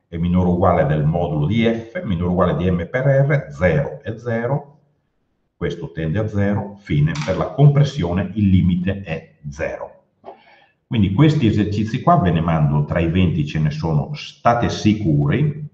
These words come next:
state sicuri che questo modellino, che stamattina si è servito, ripeto, come esercizio, il giro di riscaldamento, di formazione, eh, ci sarà, è certo,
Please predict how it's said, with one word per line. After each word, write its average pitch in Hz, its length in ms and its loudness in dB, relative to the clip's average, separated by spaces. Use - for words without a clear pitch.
state 101 400 -2
sicuri 139 480 2
che 95 160 0
questo 95 300 0
modellino, 92 1080 4
che - 80 -12
stamattina 78 520 0
si - 140 -2
è 73 80 -2
servito, 80 380 -2
ripeto, 90 380 -6
come 73 280 -2
esercizio, 82 1120 -2
il 71 120 -2
giro 98 300 2
di 80 100 2
riscaldamento, 95 920 2
di 78 100 -4
formazione, 95 800 -2
eh, - 280 -6
ci - 120 -4
sarà, - 580 -2
è - 80 -14
certo, - 480 -10